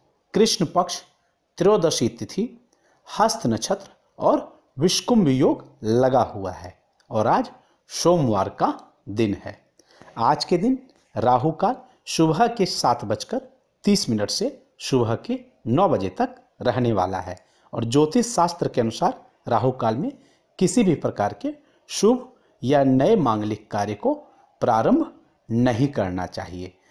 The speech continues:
इससे निश्चित रूप से आपके कार्यों में कुछ समस्याएं उत्पन्न होती हैं। तो अब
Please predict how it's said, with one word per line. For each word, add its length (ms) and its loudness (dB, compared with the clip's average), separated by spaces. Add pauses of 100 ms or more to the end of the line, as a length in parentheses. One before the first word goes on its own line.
(160)
इससे 500 0 (280)
निश्चित 440 -2
रूप 120 0
से 340 -8 (220)
आपके 280 -2
कार्यों 400 -2
में 140 -4 (440)
कुछ 200 0
समस्याएं 580 -4 (340)
उत्पन्न 380 -2 (440)
होती 280 0
हैं। 240 -12 (1080)
तो 380 0 (720)
अब 380 -2